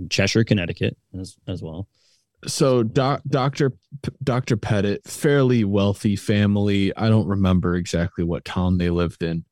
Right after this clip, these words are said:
Speaker 1: Cheshire.
Speaker 2: But they were victim,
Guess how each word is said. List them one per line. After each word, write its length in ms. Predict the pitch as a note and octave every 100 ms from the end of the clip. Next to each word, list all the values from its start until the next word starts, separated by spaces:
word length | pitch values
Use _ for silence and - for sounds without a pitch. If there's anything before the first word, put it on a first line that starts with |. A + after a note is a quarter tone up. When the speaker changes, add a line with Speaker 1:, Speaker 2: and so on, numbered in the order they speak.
| _ _ _
Speaker 1:
Cheshire. 320 | - - - -
Speaker 2:
But 280 | G#2 G#2 - _ _
they 240 | A2+ A2+ B2+
were 200 | B2 A2
victim, 880 | G#2+ G#2+ - A2 G#2 G2+ G2 F#2